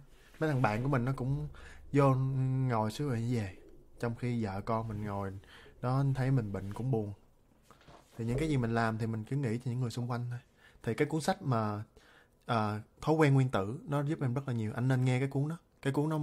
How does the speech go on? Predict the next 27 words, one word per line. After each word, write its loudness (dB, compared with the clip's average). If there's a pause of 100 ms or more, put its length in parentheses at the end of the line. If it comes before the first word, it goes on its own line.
(160)
giống 2
như 4
mỗi 4
lần 2
mà -2
em, -2 (720)
em 0
cảm 2
thấy 4
là 0
em, -2
là -4 (920)
em 0
bị 2
lục 0
bước 4
á, 0
là 0
cái -2
em 2
cứ 0
quay 4
vô 0
em -2
nghe 0
cái -2
đó. -4